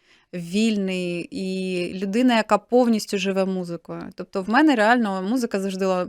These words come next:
була на першому місці. Ем, ще з тих періодів, коли я почала за-, займатися нею професійно. І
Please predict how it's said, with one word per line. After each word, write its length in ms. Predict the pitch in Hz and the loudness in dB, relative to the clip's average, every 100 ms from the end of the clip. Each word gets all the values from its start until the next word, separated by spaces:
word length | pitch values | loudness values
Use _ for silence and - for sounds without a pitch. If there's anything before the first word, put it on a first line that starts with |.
| - | -8
була 260 | 185 202 190 | -2 0 0
на 120 | 175 | -2
першому 420 | - 190 240 247 | -6 -4 0 2
місці. 500 | 285 392 - - 240 - - - - _ _ | 2 2 -2 -4 -4 -6 -20 -20 -20 _ _
Ем, 560 | - 196 196 190 196 196 - | -8 -6 -4 -4 -6 -10 -6
ще 180 | - | -4
з 80 | 233 | -2
тих 220 | - 240 | -2 -2
періодів, 540 | - 208 220 208 196 190 | -2 0 2 2 -2 -6
коли 160 | 196 196 | -4 -4
я 60 | |
почала 420 | 190 196 202 196 | -4 -6 -2 -2
за-, 180 | 185 190 - | -2 -4 -6
займатися 720 | 190 202 196 185 185 - 190 | -4 -2 -2 -2 -6 -8 -6
нею 380 | 185 185 175 | -6 -6 -8
професійно. 840 | 170 196 180 185 - 190 185 175 - _ _ | -8 -8 -6 -6 -4 -4 -4 -6 -8 _ _
І 600 | 190 208 208 208 202 190 | -6 -2 0 0 0 -2